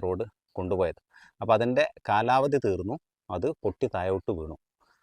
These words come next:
അതാണ് ഇവിടെ സംഭവിച്ചത്. അപ്പോൾ ഇതാണ് ഈ ഒരു റോഡിൻ്റെ യഥാർത്ഥം എന്ന് മനസ്സിലാക്കുകയാണ്. നമ്മളെ മേ-, മുകളിൽ നിന്നിട്ടാണ് ഇതുവരെ സംസാരിച്ചിരുന്നത്.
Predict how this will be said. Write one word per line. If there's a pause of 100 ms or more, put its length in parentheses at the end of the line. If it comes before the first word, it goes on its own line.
(120)
അതാണ്
ഇവിടെ
സംഭവിച്ചത്. (680)
അപ്പോൾ
ഇതാണ് (320)
ഈ (120)
ഒരു
റോഡിൻ്റെ (600)
യഥാർത്ഥം (160)
എന്ന്
മനസ്സിലാക്കുകയാണ്. (540)
നമ്മളെ
മേ-,
മുകളിൽ
നിന്നിട്ടാണ്
ഇതുവരെ
സംസാരിച്ചിരുന്നത്.